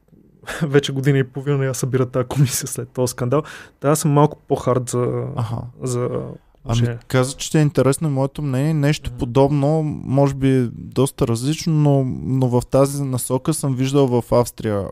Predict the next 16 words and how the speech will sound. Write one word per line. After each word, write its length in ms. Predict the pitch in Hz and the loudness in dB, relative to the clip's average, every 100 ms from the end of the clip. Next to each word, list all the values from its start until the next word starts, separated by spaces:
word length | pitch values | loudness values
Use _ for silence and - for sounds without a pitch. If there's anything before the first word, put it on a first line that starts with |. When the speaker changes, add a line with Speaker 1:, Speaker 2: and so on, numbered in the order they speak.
| - | -10
Speaker 2:
когато 320 | - 110 110 | -4 -2 -2
Speaker 1:
Мгм. 100 | 120 | -4
Speaker 2:
живеех, 460 | 104 104 113 151 156 - - - - | -8 -4 -2 -2 -4 -16 -18 -18 -12
а, 240 | - 120 113 | -4 0 0
много 300 | 120 131 151 | 0 2 2
наркозависими 960 | 143 139 - 139 123 113 123 - 131 | 2 2 0 -4 -2 -2 -2 -4 -4
на 300 | 123 120 113 | -2 0 -2
много 360 | 104 110 113 113 | -2 0 0 0
тежки 380 | - 110 - 107 | 0 -2 -2 -2
наркотици, 720 | 104 - - - 104 - 160 196 - - - - - | -2 -2 -8 -6 -4 0 0 -2 -16 -20 -20 -20 -10
ам, 600 | - 117 120 120 117 - - - | -4 -2 -2 -2 -4 -6 -14 -6
получаваха 840 | 117 107 - 127 147 156 156 151 160 | -2 -2 2 4 4 2 2 2 2
напълно 500 | 139 - 131 139 147 | -2 0 2 2 2
безплатно 800 | 123 113 - 120 120 - 131 117 | 0 -2 0 4 4 2 -2 -2
от 120 | 104 | 0
държавата 840 | 110 104 113 113 120 - 156 156 | -2 2 2 4 2 0 0 2